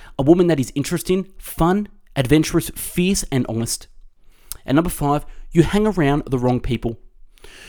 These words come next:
You need to get out of your own way, get rid of old beliefs, and make new friends. Go and hang around someone who has fun going out and meeting new people. I want you to understand that if you only hang around the guys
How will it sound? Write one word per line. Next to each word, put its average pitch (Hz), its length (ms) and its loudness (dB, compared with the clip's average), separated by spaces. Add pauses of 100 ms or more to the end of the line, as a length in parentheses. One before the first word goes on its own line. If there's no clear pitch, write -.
(120)
You 147 100 0
need 185 140 8
to 190 60 2
get 185 120 6
out 180 160 6
of 175 60 0
your 156 220 4
own 165 260 8
way, 120 380 0 (180)
get 147 140 0
rid 165 160 4
of 151 120 0 (160)
old 160 280 8
beliefs, 160 500 2
and 143 140 2
make 143 180 2
new 135 140 2
friends. 117 500 -2 (540)
Go 143 220 4
and 170 80 4
hang 170 140 2
around 147 220 0
someone 156 280 0
who 143 200 2
has 135 180 0
fun 170 260 0
going 196 240 2
out 123 220 -2 (100)
and 131 180 2
meeting 127 280 2
new 117 80 2
people. 113 380 0 (1000)
I - 20 2
want 190 240 6
you 233 80 0
to - 80 -2
understand 170 420 2
that 135 80 2
if 135 140 0
you 135 120 -6
only 202 240 6
hang 185 200 0
around 165 380 2 (160)
the 120 160 0
guys 147 520 2